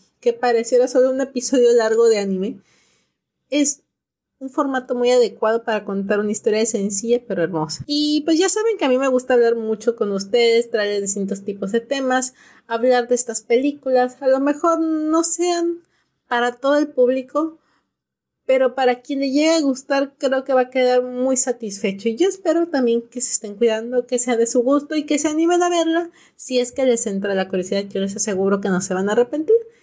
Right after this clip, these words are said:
Y, pues, nada más que eso, espero traerles un poquito más de temas, un poco más de anime. Ahorita he estado enfocada un poco más en películas porque quería tomarlas un poquito más, porque, pues, lo había dejado un poquito de lado. Ya ven que había estado con lo de los mangas.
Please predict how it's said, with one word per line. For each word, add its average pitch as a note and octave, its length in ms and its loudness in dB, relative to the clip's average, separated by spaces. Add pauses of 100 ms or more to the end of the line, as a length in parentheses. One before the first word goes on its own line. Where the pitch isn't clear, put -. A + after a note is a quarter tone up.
(460)
Y, F#4 500 0 (320)
pues, D4 340 0
nada G4+ 300 0
más D4 220 2
que A#3 300 0
eso, A#3+ 200 -2 (120)
espero B3+ 360 0
traerles A3 380 0
un G#3+ 100 -6
poquito G3+ 320 -12
más G3 160 0
de G3+ 100 -4
temas, B3+ 480 -2
un B3 80 -4
poco G#3+ 300 -4
más G3 360 -2
de G3 220 2
anime. C4 560 -2 (500)
Ahorita A#3 200 -2
he - 20 -8
estado C4 240 0
enfocada A#3+ 360 -2
un A3+ 80 -6
poco A#3 200 -8
más G#3+ 200 -8
en A#3 100 -6
películas D#4 500 2
porque D4 300 -8
quería D4 360 0
tomarlas C4 600 0
un C4 120 -6
poquito B3+ 440 -4
más, C4+ 480 -2
porque, D4+ 680 0
pues, B3+ 160 0
lo A#3+ 80 4
había A3+ 140 4
dejado A3+ 360 -2
un A3 80 -8
poquito G#3 340 -4
de B3 100 4
lado. D4 280 2
Ya B3+ 140 0
ven G#3+ 120 -6
que G#3+ 80 -2
había G#3+ 80 -2
estado A3 280 -4
con A3+ 120 0
lo A3+ 40 4
de A3+ 120 6
los B3+ 160 2
mangas. D#4 320 -2